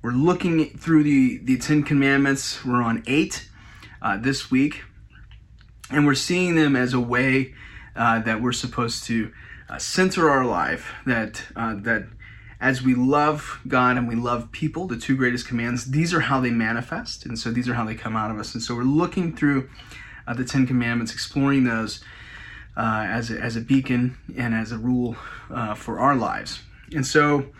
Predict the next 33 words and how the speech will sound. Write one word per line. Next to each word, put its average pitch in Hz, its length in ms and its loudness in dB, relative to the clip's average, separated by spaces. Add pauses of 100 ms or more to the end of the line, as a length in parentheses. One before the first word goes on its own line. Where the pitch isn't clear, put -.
(280)
before 175 240 2
we 202 80 4
get 190 140 0
started, 190 360 6
I 170 60 6
wanna 160 200 4
pray, 175 520 2
and 135 180 2
you 160 60 6
can 160 160 0
turn 165 280 2
with 165 100 4
us. 143 160 0
We're 156 80 0
gonna 156 100 6
be 143 200 4
in 127 80 4
Isaiah, 135 680 2 (480)
uh, 104 80 -10
chapter 127 400 0
fifty-five. 143 680 0
I 135 40 2
wanna 127 200 4
read 131 180 4
our 127 140 2
foundational, 120 840 0 (680)
uh, 107 480 0
text 147 360 0
or 123 80 2
word 131 160 4
of 123 120 0
the 120 60 -4
Lord, 120 300 0